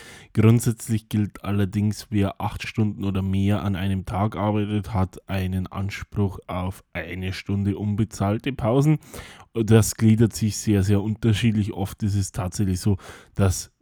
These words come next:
äh, nach der Hälfte der Arbeitszeit oder einem anderen Zeitpunkt während des Arbeitstages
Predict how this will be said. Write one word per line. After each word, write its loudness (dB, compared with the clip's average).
äh, 4
nach 0
der -2
Hälfte -4
der 0
Arbeitszeit -2
oder -4
einem -4
anderen 0
Zeitpunkt -2
während -2
des -8
Arbeitstages -4